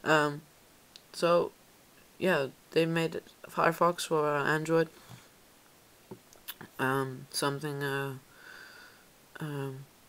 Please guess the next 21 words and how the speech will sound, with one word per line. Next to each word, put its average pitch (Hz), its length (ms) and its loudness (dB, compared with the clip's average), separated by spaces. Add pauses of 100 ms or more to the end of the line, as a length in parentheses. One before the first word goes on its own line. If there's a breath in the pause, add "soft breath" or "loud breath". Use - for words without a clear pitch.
(320)
Apple 165 280 6
should 160 180 -4
learn 180 240 4
from, 180 300 2 (420 loud breath)
but, 175 180 4
uh, 175 260 2 (360)
yeah, 185 160 0
so 170 200 0
I 170 40 2
just 170 240 -4
checked 160 280 0
a - 20 -20
few 160 220 -4
things 160 400 -4
out. 156 320 2 (200)
I'll 147 280 -6
just - 320 -10
go - 160 -8
to - 180 -10
my - 120 -8
YouTube. 165 720 -4